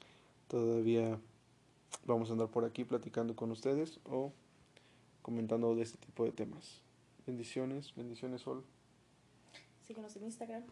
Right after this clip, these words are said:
Speaker 1: Ah, ok.
Speaker 2: Hincados.
Speaker 1: Sí, de verdad,
Speaker 2: Ah.
Speaker 1: así de rápido, comercial. Rápido, rápido, me quedan tres minutos, pero no los voy a ocupar, solo un minuto. Síguenos en Instagram como hincados guion bajo band, B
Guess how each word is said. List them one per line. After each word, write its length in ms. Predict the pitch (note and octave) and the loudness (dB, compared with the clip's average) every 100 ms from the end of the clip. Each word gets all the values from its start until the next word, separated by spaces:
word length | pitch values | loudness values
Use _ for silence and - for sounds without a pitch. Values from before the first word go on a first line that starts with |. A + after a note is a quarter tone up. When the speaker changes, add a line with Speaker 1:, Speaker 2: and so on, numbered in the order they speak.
| - - _ - | -20 -20 _ -4
Speaker 1:
Ah, 320 | C3 C3 C3+ C#3 | 6 6 8 4
ok. 180 | C#3 | 4
Speaker 2:
Hincados. 480 | C3 B2+ - - - - - - - | 0 0 -6 -16 -20 -20 -20 -20 -10
Speaker 1:
Sí, 180 | - C#3 | 4 6
de 100 | C#3 | 8
verdad, 300 | B2+ A#2+ B2 | 8 10 8
Speaker 2:
Ah. 100 | - - | 6 -4
Speaker 1:
así 180 | - B2+ | 4 8
de 80 | A#2 | 10
rápido, 420 | A#2 A#2 B2+ F#3 - | 8 8 2 2 -4
comercial. 500 | A#2+ A#2 A2+ B2+ C3 - - - - - | -2 0 4 6 6 2 -20 -20 -20 2
Rápido, 400 | B2+ B2 C#3 C3 | 6 8 10 10
rápido, 260 | B2+ C#3+ | 10 8
me 120 | C3+ A#2+ | 6 8
quedan 220 | C3 C3+ | 6 8
tres 180 | C3 C3 | 6 6
minutos, 440 | B2+ B2 E3+ - - - - - - - - - B3+ | 6 4 2 -2 -12 -20 -20 -20 -18 -8 -8 -4 4
pero 140 | B2+ | 8
no 80 | C3+ | 12
los 120 | D3+ | 12
voy 80 | C#3 | 10
a 20 | D3 | 6
ocupar, 340 | A2 B2 G#2+ | 6 4 4
solo 160 | - D#3+ | 2 4
un 60 | |
minuto. 320 | C#3+ A#2 A#2+ - _ - - - - - - | 4 2 -2 -12 _ -20 -20 -20 -20 -20 -18
Síguenos 520 | - - F#3 F#3 F3 D3+ | -8 0 8 8 8 4
en 140 | C3+ | 4
Instagram 440 | C#3+ D3+ C#3+ D3 E3 - - | 4 6 6 4 -2 -18 -4
como 520 | B2 A#2+ A#2+ A#2 - - - | 0 2 4 4 2 -4 -2
hincados 800 | B2 A#2 C3 C3 C#3+ D3 - - - - A#2+ | 0 6 8 10 6 4 -6 -12 -20 -14 0
guion 280 | B2 A#2+ | 2 6
bajo 360 | B2 B2+ - C3+ A#2+ | 8 8 8 -2 8
band, 320 | B2+ D3 F#3 - - - _ _ _ _ - - | 8 8 2 -6 -20 -20 _ _ _ _ -20 -6
B 360 | A#2+ C#3 D3 | 6 8 8